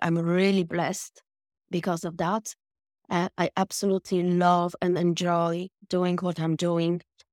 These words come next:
And the best reward for me is to see my clients, uh, coming to me and saying that, uh,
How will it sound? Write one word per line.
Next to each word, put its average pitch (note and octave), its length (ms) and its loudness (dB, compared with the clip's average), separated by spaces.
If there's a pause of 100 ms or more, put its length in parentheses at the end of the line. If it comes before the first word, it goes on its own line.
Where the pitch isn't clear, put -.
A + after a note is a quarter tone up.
(260)
And E3+ 440 2
the E3+ 200 0
best G3+ 380 0
reward F3 460 -2
for D#3+ 260 -4
me D#3+ 320 -2 (540)
is E3+ 500 0 (160)
to F3+ 140 -6
see G#3 440 0
my F#3 220 0
clients, E3+ 800 -4 (640)
uh, E3 140 -2
coming F#3 420 2
to - 140 -2
me E3+ 320 2
and E3 200 -2
saying E3 680 -8 (240)
that, D#3 720 -6 (540)
uh, D#3 260 0